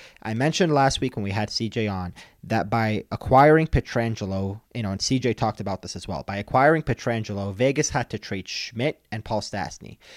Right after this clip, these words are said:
And they didn't get anything back for them. They traded them for fourth rounders and third rounders and just, you know, salary cap dumps,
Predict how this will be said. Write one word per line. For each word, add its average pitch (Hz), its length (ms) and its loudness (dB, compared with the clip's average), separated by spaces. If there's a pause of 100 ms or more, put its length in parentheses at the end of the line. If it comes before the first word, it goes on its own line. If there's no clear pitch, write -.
(400)
And 120 140 -6
they 131 100 2
didn't 127 300 -2
get 135 160 4
anything 120 340 -2
back 104 240 0
for - 100 -8
them. 85 140 -6
They 101 140 -4
traded 127 260 0
them 123 140 -2
for - 120 -6
fourth 120 380 0
rounders 104 480 -2
and 110 140 -14
third 110 200 -2
rounders 101 460 -4
and 107 100 -10
just, - 200 -4
you 127 80 -2
know, 101 200 -2
salary 127 600 2
cap 104 400 -4
dumps, - 360 -6